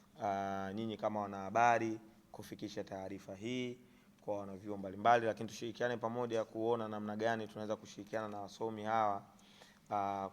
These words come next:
kwenda kuleta suluhu katika jamii yetu.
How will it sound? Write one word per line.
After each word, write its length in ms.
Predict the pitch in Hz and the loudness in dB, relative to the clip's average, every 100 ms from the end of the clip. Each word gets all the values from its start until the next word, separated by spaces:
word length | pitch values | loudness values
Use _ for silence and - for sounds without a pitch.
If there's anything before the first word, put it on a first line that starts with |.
| - | -4
kwenda 220 | 117 107 | -2 -2
kuleta 640 | 117 104 110 107 107 101 98 - - | -2 -2 -2 0 0 0 -4 -14 -20
suluhu 580 | - - 110 117 120 113 | -16 -8 -2 0 0 0
katika 380 | 101 104 - 98 | -2 -6 -2 -2
jamii 380 | 98 98 101 104 | 0 -2 -2 0
yetu. 420 | 113 101 - 90 | 2 0 -4 -14